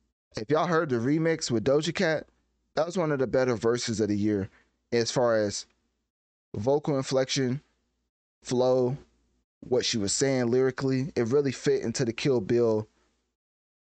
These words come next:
storyline to, in such a way that I'm like, Doja Cat to me had one of the better performances lyrically of twenty twenty-three. So I'm gonna go with Kill Bill, even though it's not the remix. And with,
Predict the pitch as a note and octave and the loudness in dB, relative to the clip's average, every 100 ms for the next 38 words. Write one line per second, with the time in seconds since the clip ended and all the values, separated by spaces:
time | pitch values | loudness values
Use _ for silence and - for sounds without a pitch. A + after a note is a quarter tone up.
0 | _ _ - - B2+ C3 C3 C#3+ C#3+ D3+ | _ _ -10 -2 0 2 2 0 0 -4
1 | - _ _ - C3 A2+ - - - - | -10 _ _ 0 2 2 -2 -14 -10 -8
2 | - A#2+ A2+ C#3+ - A2 B2 C3+ C#3 - | -2 -2 0 0 0 2 2 2 -2 -8
3 | - - A2 B2+ A#2 G#2 F#2 - - _ | -14 -2 0 2 2 2 0 -6 -20 _
4 | _ _ _ _ - _ _ C#3 D#3 D3+ | _ _ _ _ -20 _ _ 0 2 0
5 | D3 A2+ A#2 C3+ A2 F#2+ - - A2+ B2 | 0 0 0 2 0 -2 -8 -2 0 2
6 | A#2 G#2 F#2 A#2 A2 G#2 G#2+ A#2 A#2 A2 | 2 2 2 2 2 0 -4 0 0 0
7 | - G2+ G#2 C3+ B2 - F#2+ F2 E2+ - | -2 -2 2 2 2 -2 -2 -2 -4 -12
8 | - G2 G2 C3 G2 - F#2 E2+ F2 C2+ | -4 -4 -2 -2 -2 -2 -4 -2 -4 -4
9 | - _ _ _ _ _ _ _ _ _ | -10 _ _ _ _ _ _ _ _ _
10 | _ - C3 E3 D3+ C3+ A#2+ - A#2+ G2 | _ 0 0 0 2 2 2 2 0 0
11 | E2 - - C3 D3 C#3 C#3 C#3+ - C3+ | -4 -6 -4 0 2 2 2 0 0 2
12 | A2+ F#2 F#2 - - - F2+ F2 D#2+ F#2+ | 2 0 -2 -8 -10 -6 -2 -2 -2 -4